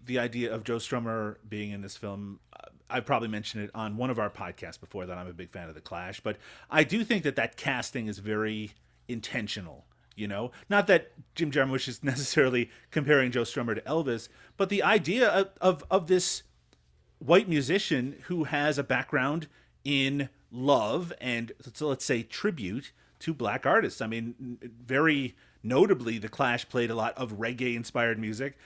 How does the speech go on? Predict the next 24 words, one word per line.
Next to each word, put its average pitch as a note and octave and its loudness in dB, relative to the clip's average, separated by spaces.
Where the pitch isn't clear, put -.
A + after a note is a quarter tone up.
and A2 -2
rap-inspired A2+ 0
music, G#2 -6
and C3+ 0
were D3 4
very C#3+ 6
open D#3 4
about B2 2
their A#2 -2
influences, G#2+ -8
but - 4
in D3 0
a - 0
lot A#2 2
of C3+ 4
ways C#3 4
found C#3 0
a - -2
lot C#3 0
more D#3 0
success C#3+ 0
than D3 -2
other C3+ 0
artists E3 4